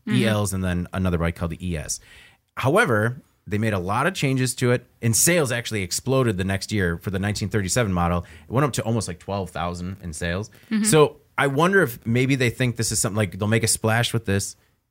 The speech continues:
Speaker 2: change a lot of things to it, make it more economical, and maybe they're hoping to make, to sell more. But, like, what I'm concerned about is, like, it is a very cool looking e-bike, and it looks a lot like the nineteen thirty-six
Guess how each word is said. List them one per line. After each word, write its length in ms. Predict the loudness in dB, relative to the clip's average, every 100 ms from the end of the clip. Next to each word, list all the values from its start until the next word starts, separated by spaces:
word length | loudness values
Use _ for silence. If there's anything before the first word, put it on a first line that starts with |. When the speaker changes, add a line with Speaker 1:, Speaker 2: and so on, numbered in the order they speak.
| _
Speaker 2:
change 300 | 0 4 6
a 60 | 4
lot 180 | 4 4
of 60 |
things 220 | 2 -2 0
to 120 | 0
it, 80 | 2
make 300 | 2 4 2
it 60 |
more 300 | 2 2 2
economical, 720 | -2 -2 -2 -4 -6 -6 -6 -10 _ -4
and 220 | -2 -2 -4 -2
maybe 300 | 2 4 4
they're 140 | 4 4
hoping 440 | 2 2 0 0
to 140 | -2 0
make, 320 | 0 -2 -10 _ _ -4
to 100 | 0
sell 240 | 2 2
more. 300 | 2 -2 -4 -2
But, 120 | 0 2
like, 220 | 0 -2 -20 _ -10 -4
what 140 | 0 2
I'm 220 | 2 0
concerned 380 | -2 -2 -2 0
about 300 | 0 0 0
is, 120 | 0
like, 220 | 0 -2 -2
it 140 | 0 2
is 160 | 2
a 40 | 0
very 300 | 0 0 -2
cool 300 | -4 -4 -4
looking 260 | -4 -8 -12
e-bike, 360 | -12 -14 -18 -20 _ 2
and 120 | 2
it 80 | 4
looks 260 | 4 2
a 60 | -2
lot 300 | -4 -6 -8
like 220 | -10 -12 -14 _ _ -10
the 60 | -6
nineteen 260 | -4 -4
thirty-six 460 | 0 0 0 -6